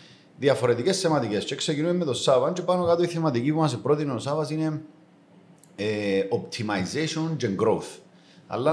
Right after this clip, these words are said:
να εξηγήσουμε λίγο να που εννοούμε και ύστερα να μπούμε και σε παραδείγματα που μπορεί να ζήσει ο καθένας μας γύρω από τούτο.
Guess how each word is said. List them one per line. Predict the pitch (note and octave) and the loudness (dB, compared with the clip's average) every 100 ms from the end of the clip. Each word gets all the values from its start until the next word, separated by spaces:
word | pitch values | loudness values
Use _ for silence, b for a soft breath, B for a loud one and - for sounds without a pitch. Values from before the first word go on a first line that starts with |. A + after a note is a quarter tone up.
| E3+ | 2
να | E3 C#3 | 2 0
εξηγήσουμε | - - C3+ C#3+ D3 | -2 -4 -4 -2 -2
λίγο | B2 C3+ D3 D3+ | -2 -2 2 2
να | B2+ A#2+ G#2+ | 2 0 0
που | G2+ | 0
εννοούμε | F#2+ F2+ A2+ F#3 | 0 0 0 0
και | F#3 D3+ | 0 -2
ύστερα | D#3+ D#3+ D#3+ | -2 -2 -2
να | B2+ | -2
μπούμε | A#2+ C#3 | -2 -2
και | C#3+ | -2
σε | B2+ C3+ B2+ | -2 0 2
παραδείγματα | B2+ A2+ G2 B2+ C3 B2+ A#2 | 4 4 2 0 0 0 0
που | B2 A#2 A2+ G#2 G2+ B B | -2 -2 -2 -4 -6 B B
μπορεί | G#2 A2+ | 2 2
να | A#2+ | 2
ζήσει | B2 A#2+ B2+ | 0 -2 -2
ο | |
καθένας | A2+ G2 G#2+ G2+ | 0 0 0 -2
μας | F2+ E2 | -2 -4
γύρω | E2+ F2 | -4 -4
από | F2 | -4
τούτο. | D#2 D#2+ C#2+ | -6 -8 -12